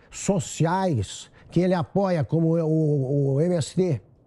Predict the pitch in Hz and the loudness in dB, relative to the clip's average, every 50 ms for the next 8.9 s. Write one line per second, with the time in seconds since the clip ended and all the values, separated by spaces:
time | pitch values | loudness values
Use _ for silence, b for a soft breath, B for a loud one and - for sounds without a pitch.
0 | _ _ _ _ _ _ - _ _ _ _ _ _ - - - - 180 180 147 | _ _ _ _ _ _ -20 _ _ _ _ _ _ -12 -4 0 2 2 2 2
1 | - 240 254 254 247 262 247 220 220 269 285 277 240 175 226 240 240 220 208 151 | 2 2 2 2 2 2 2 2 2 2 2 2 2 2 0 0 0 -2 -2 0
2 | 131 190 190 180 185 180 - 185 160 - - 180 165 - - 156 165 175 156 - | 0 0 0 0 -2 -2 -2 -4 -4 -2 -2 -2 -2 0 0 0 0 0 0 0
3 | 165 151 139 175 202 175 180 185 175 160 120 95 120 139 180 185 170 135 107 90 | 0 0 2 2 2 0 0 0 0 0 0 2 2 2 2 2 0 -2 -4 -6
4 | - - _ - - _ - - - - _ - - _ _ - - _ _ - | -12 -20 _ -20 -20 _ -20 -20 -20 -20 _ -20 -20 _ _ -20 -20 _ _ -4
5 | - 165 190 214 220 220 214 196 151 - - - 214 233 247 247 233 196 147 160 | 0 0 2 2 2 2 2 0 0 -2 0 0 0 2 2 0 2 2 2 2
6 | 165 131 - - 214 226 - - - - - b b b b b b b - 214 | 0 0 0 0 0 0 -2 -4 -12 -20 -20 b b b b b b b 0 0
7 | 220 - - 220 220 208 185 165 160 165 175 165 147 120 - - 147 139 - - | 0 0 0 0 0 2 2 2 2 2 0 -2 -4 -6 -8 -6 -8 -8 -8 -8
8 | - - - - 170 160 147 135 127 - - - 196 202 - - - 170 | -18 -14 -8 -4 -4 -2 -2 -2 -4 -4 0 0 0 0 0 -2 -2 0